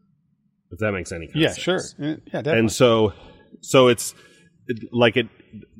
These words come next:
Speaker 1: there's, there are several aspects to it, right? Where you see, like, you go to a, another state, another place,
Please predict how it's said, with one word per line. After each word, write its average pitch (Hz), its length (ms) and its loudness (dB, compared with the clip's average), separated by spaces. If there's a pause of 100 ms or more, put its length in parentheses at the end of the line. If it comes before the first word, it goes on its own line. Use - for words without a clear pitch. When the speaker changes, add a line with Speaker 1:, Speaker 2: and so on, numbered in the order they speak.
(640)
Speaker 1:
there's, 117 440 2 (200)
there 113 160 4
are 110 60 2
several 131 340 4
aspects 107 480 -4
to 90 160 -10
it, 82 140 -14
right? 101 220 -4
Where 113 140 0
you 104 180 -4
see, 117 480 -4
like, 98 220 -4 (800)
you 104 200 -4
go 120 140 6
to 117 160 4
a, 101 120 2 (460)
another 107 280 -2
state, 117 380 -2
another 104 280 -2
place, - 680 -2